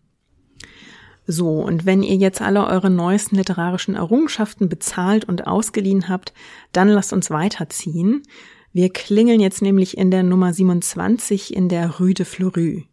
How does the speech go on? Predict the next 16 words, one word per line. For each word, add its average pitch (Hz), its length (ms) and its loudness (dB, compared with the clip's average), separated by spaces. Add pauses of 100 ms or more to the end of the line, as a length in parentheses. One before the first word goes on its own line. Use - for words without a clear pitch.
(1120)
Da 170 180 2
begrüßen 226 460 2
uns - 460 0
die 190 260 -2
amerikanische 180 640 -2
Schriftstellerin 175 840 -2
Gertrude 165 500 -4
Stein 208 640 2
und 190 360 0
ihre 175 280 -2
Lebensgefährtin 165 840 -4
und - 240 -8
Autorin 160 640 -4
Alice 160 340 -6
B 170 120 -8
Toklas - 720 -4